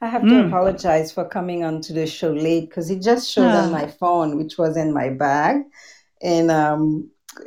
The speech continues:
Speaker 1: and I heard breath work, and I was like, "Oh, wow, wh-, what is that?" And it's, but I have to
Speaker 2: Ooh.
Speaker 1: apologize for being late. And, um, hopefully next time you are on, I will be on from the beginning.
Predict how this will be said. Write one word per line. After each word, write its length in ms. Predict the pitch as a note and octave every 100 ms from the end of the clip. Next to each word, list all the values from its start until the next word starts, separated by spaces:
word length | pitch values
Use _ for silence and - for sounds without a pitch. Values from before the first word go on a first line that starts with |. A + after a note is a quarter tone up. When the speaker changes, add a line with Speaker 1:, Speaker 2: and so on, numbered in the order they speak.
| -
Speaker 1:
and 160 | F#3
I 100 | D#3+
heard 300 | E3+ F3 D#3+
breath 280 | C#3+ F3 -
work, 260 | F#3 D3 C#3
and 100 | D#3
I 40 |
was 200 | D#3 D#3
like, 140 | D#3 C3+
"Oh, 160 | G3 -
wow, 280 | E3+ B3 D3
wh-, 440 | D3 G3 - -
what 140 | F#3+
is 140 | G3+ G3
that?" 340 | C4 D#3+ G#2
And 240 | C3+ B2+ -
it's, 160 | - -
but 260 | - D3+ C#3+
I 60 | F#3
have 180 | C4 F4+
to 60 |
Speaker 2:
Ooh. 100 | E3+ D#3+
Speaker 1:
apologize 640 | D#3 D3 C#3+ D3 C3 C#3+
for 120 | D#3
being 280 | D3+ D#3 D3+
late. 360 | D3 D3 A3+ - _ - - _ _
And, 340 | D#3+ D3+ C#3+ C#3+
um, 520 | C#3+ C#3+ C#3 D3 D#3 _ -
hopefully 420 | G3+ G3+ - F#3 E3+
next 280 | D#3+ D#3+ -
time 240 | D#3+ D#3+
you 160 | D3+ C#3+
are 160 | C3+
on, 280 | C#3+ D3 C#3
I 100 | C3
will 240 | C3+ C3+ C#3
be 180 | C#3+ C3+
on 400 | C#3 C3+ C3+ - _
from 240 | - C#3+
the 80 | D3
beginning. 640 | D3 C#3 C#3 C#3 B2+ C#3